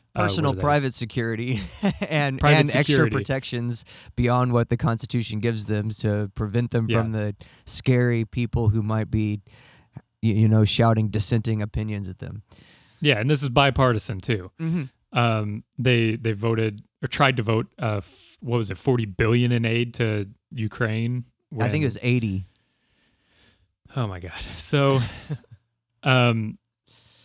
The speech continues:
Speaker 1: and they're, they're now saying, "We're at war with Russia." Like, you have people <laughs> in Congress saying that, which is obviously not great. Um,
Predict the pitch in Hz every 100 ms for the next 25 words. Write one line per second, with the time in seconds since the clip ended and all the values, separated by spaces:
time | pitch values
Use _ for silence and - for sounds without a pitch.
0 | _ _ _ - 139 127 117 107 123 117
1 | 110 - 123 131 123 120 123 110 - 123
2 | 117 101 87 107 123 117 110 107 113 113
3 | 101 101 104 104 - 92 98 92 110 110
4 | 107 - 107 - - - 135 135 113 113
5 | 107 104 - 117 107 95 95 98 107 113
6 | 92 82 - - - _ _ 117 110 110
7 | 104 110 107 98 - 95 92 - _ _
8 | _ _ - 117 110 101